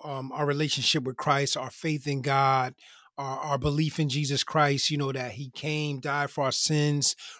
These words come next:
rose from the grave, you know, um,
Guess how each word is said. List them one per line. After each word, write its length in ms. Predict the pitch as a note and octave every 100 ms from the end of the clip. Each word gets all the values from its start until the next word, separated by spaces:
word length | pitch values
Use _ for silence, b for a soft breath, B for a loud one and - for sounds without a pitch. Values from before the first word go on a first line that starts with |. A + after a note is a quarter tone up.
| B
rose 300 | D3+ D#3 D3+
from 160 | D#3+ D3+
the 80 |
grave, 640 | B2+ D#3 D#3 D3+ D3 D3 - B B B D#3
you 120 | D3+
know, 360 | D3 C#3 C3+
um, 560 | C3 C3+ C3+ B2+ B2